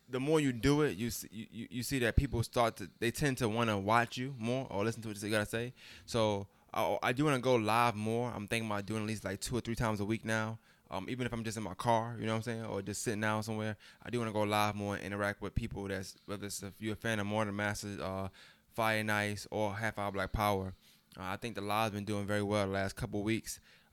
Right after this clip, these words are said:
I don't know if it's the guests we had on, 'cause they, a-, and I've been, we've been picking,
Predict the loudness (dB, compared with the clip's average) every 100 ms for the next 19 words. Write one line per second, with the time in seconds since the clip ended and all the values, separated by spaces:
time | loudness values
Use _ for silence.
0 | _ _ _ -4 0 0 -2 -6 -4 -2
1 | 0 2 4 4 4 2 0 0 0 0
2 | -2 -4 -2 0 2 0 -4 -4 -2 0
3 | 0 0 2 2 -2